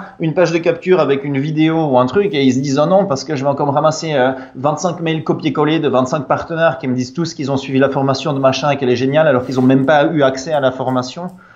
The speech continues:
Euh, là aussi, il y a des trucs à dire, tu vois, sur le, les affiliés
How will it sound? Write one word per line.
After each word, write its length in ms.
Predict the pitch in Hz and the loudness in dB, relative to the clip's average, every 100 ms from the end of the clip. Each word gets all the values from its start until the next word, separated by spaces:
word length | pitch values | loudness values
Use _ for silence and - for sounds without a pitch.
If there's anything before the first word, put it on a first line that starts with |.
| _ _ _ 120 | _ _ _ -2
Euh, 480 | 120 120 117 113 - | 2 2 2 0 0
là 140 | 127 156 | 2 2
aussi, 220 | 160 170 | 0 -2
il 20 | |
y 40 | |
a 20 | 139 | 0
des 120 | 127 | -2
trucs 200 | 131 135 | -2 0
à 80 | 131 | 0
dire, 260 | 131 117 | 0 -4
tu 100 | - | -4
vois, 100 | 117 120 | -6 -4
sur 160 | 147 | 0
le, 260 | 123 127 95 - | 2 0 -2 -6
les 220 | 135 123 | -2 0
affiliés 580 | 143 143 151 139 151 160 | 0 -2 -4 -2 -2 -4